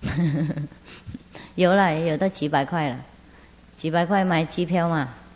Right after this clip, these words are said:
买车票是不是？或是加油，嗯，如果你们住那么远的话，不过这些是当然的事情哈，师父没办法知道你住哪里拿钱给你啊。<laughs>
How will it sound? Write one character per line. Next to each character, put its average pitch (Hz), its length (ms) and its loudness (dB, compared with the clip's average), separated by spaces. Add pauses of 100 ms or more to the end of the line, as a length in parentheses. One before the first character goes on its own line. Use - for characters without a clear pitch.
(300)
买 143 180 -2
车 180 220 2
票 165 360 2
是 160 60 -6
不 160 100 -2
是？ 160 240 0 (540)
或 156 100 0
是 180 160 2
加 160 240 2
油， 131 360 0 (720)
嗯， 120 280 -4
如 165 100 0
果 165 160 -4
你 170 140 -4
们 156 180 -4
住 196 200 0
那 185 80 2
么 170 100 2
远 135 300 2
的 131 120 -2
话， 135 280 -2 (920)
不 214 120 2
过 208 160 4
这 196 160 0
些 208 120 2
是 190 140 0
当 196 220 2
然 147 180 2
的 147 80 2
事 160 180 -4
情 131 300 -4
哈， 139 320 -2 (240)
师 165 220 -4
父 143 160 0
没 139 200 2
办 156 200 0
法 139 120 2
知 151 140 -2
道 151 180 0
你 135 140 0
住 165 200 -4
哪 135 180 0
里 131 120 0
拿 131 200 0
钱 127 240 -2
给 117 140 -4
你 110 180 -2
啊。 - 140 -10
<laughs> - 60 -8